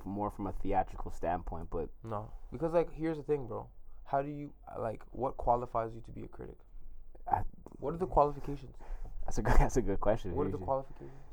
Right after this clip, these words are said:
Speaker 1: You, you don't go to school for that, do you?
Speaker 2: I don't know.
Speaker 1: You have to pass a test?
Speaker 2: I don't know.
Speaker 1: Who makes that test?
Speaker 2: What, like, is it just, like, are you,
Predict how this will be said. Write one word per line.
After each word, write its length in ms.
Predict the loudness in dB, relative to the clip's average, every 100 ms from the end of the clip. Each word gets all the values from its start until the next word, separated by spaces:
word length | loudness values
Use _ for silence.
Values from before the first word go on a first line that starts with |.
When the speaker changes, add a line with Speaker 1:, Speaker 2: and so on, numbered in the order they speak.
| -14 -16 -20 -20 -18 -16 -4
Speaker 1:
You, 80 | -2
you 160 | 0 0
don't 120 | 0
go 80 | -2
to 40 | -2
school 180 | -2
for 100 | -2
that, 160 | -2 -2
do 80 | -2
you? 220 | -4 -6 -14 -20 -20 -18
Speaker 2:
I 40 | -12
don't 100 | -10
know. 180 | -8 -10 -14 -16 -16 -16 -18 -18 -20 -20 -20 -20 -20 -20 -20 -20 -18 -12
Speaker 1:
You 60 |
have 60 | -10
to 60 |
pass 240 | 0 0 0
a 40 |
test? 420 | 4 4 4 0 -16 -18 -20 -20 -18 -18 -20 -12
Speaker 2:
I 40 | -6 -6
don't 80 | -6
know. 160 | -10 -14 -20 -20 -20 -18 -10
Speaker 1:
Who 160 | -4
makes 260 | -2 -2 -2
that 160 | -4 -4
test? 260 | -4 -6 -10 -14 -16 -18 -20 -18 -18 -18 -18
Speaker 2:
What, 160 | -12 -12 -12 -14
like, 180 | -14 -14 -16 -14
is 120 | -14
it 80 | -14
just, 200 | -16 -12
like, 140 | -12 -10
are 120 | -10
you, 100 | -10